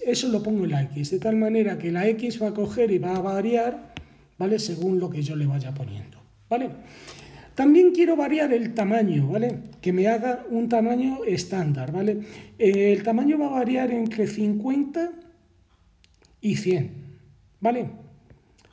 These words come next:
Lo que pasa que entonces yo tengo que poner aquí el, eh, sí, cincuenta. Cincuenta,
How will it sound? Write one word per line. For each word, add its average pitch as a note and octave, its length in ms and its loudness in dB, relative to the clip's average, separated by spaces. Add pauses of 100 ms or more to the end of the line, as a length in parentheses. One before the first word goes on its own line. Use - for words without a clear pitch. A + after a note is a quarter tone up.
Lo G3+ 120 -2
que A3 120 2
pasa A#3+ 240 0
que A3 80 -2
entonces A#3+ 460 -2
yo A3 120 0
tengo G#3+ 300 0
que G#3+ 160 0
poner G#3+ 380 0
aquí A3+ 580 -4 (760)
el, A3+ 480 4
eh, F#3 380 6
sí, A3+ 260 0
cincuenta. F3+ 560 -2 (320)
Cincuenta, G#3 800 0